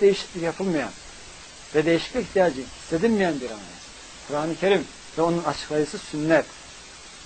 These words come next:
Halbuki Allah Azze ve Celle'den gelmemiş olsaydı bu anayasa bu kadar tutarlı olur muydu? Ve her çağa hitap eder olur muydu? Olmazdı.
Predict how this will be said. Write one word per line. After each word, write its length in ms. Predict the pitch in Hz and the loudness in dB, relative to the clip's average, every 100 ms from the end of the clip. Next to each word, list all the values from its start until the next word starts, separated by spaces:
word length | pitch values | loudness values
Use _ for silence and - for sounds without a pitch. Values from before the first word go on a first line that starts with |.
| - - - - - - - - - - | -18 -20 -18 -18 -18 -20 -18 -18 -16 6
Halbuki 500 | 190 285 277 277 175 - - | 8 8 8 8 6 0 2
Allah 220 | 165 233 | 8 10
Azze 280 | 262 240 247 | 12 12 10
ve 120 | 247 | 10
Celle'den 500 | 240 247 247 254 247 | 10 10 10 8 8
gelmemiş 520 | 226 269 254 240 208 | 10 10 10 6 4
olsaydı 460 | 214 208 208 202 180 | 6 6 6 4 6
bu 80 | 185 | 6
anayasa 560 | 185 180 175 - 165 - - - - - | 6 6 6 8 8 6 -4 -18 -18 2
bu 40 | |
kadar 260 | 185 190 180 | 8 8 8
tutarlı 420 | - - 170 170 170 | 4 -2 2 2 2
olur 220 | 170 214 | 2 2
muydu? 280 | 247 165 120 104 - - - - 170 | 2 -4 -6 -12 -18 -18 -18 -2 0
Ve 100 | 160 | 2
her 340 | 165 196 180 | 6 6 6
çağa 280 | - 165 151 | 2 4 4
hitap 400 | 135 - 156 147 | 2 2 4 6
eder 200 | 156 156 | 6 6
olur 200 | 160 226 | 6 6
muydu? 360 | 226 160 160 208 - - - - - - | 4 0 0 -4 -8 -18 -18 -18 -18 -2
Olmazdı. 500 | 156 147 120 98 - | 0 0 -2 -8 -14